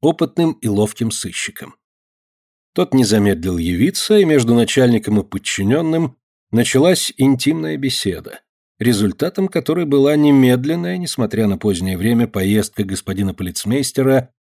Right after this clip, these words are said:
в тюремный замок. В остроге по камерам огни давно уже были погашены, и только фонари кое-где горели по коридорам.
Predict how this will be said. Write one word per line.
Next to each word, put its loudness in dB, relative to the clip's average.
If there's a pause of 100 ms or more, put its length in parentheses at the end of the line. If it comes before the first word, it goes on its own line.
(100)
в -18
тюремный 2
замок. -10 (720)
В -2
остроге 2
по 0
камерам 2
огни 0
давно 2
уже 2
были 2
погашены, -4
и -4
только -2
фонари 2
кое-где 0
горели 0
по -12
коридорам. -8